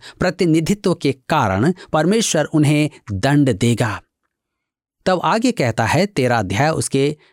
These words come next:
ग्यारह से चौदह पद में, "क्या तुम उसके महात्म्य से भय न खाओगे? क्या उसका डर तुम्हारे मन में न समाएगा? तुम्हारे स्मरण योग्य नीति वचन राख के समान हैं, तुम्हारे कोट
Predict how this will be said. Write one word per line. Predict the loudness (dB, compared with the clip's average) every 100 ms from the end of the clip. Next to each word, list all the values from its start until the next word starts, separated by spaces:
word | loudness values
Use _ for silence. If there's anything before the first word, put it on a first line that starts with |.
| -6
ग्यारह | 0 2 2
से | 0 -2
चौदह | 0 0 0
पद | 0 0 2
में, | 2 0 -6 _ _ _ _ -6
"क्या | -2 0
तुम | 0 0
उसके | -2 0 0
महात्म्य | 0 0 -2 -2 0 2 2 -4 _ _ _
से | -4 -2
भय | 0 0 2
न | 2
खाओगे? | 0 -2 0 0 0 -2 -10 _ _ _ _ _ _ _ _ _ -4
क्या | 0 0 -2 -8 -6
उसका | -4 -2
डर | -2 0 0
तुम्हारे | 0 0 2
मन | 2 2 4
में | 2 0 -6 -2
न | 0 2
समाएगा? | 0 0 0 0 0 -2 -6 _ _ _ _ _ -2
तुम्हारे | 0 2 2 0 -2 -8 _ -12
स्मरण | -2 0 2 2
योग्य | 2 2 2 0 -2 -8 -2
नीति | 2 2 2 2
वचन | 0 0 -2
राख | 0 0 -2
के | -2 -2
समान | 0 2 2 2
हैं, | 0 -6 -12 _ _ _ _ -4
तुम्हारे | 0 2 0
कोट | -2 0 2 2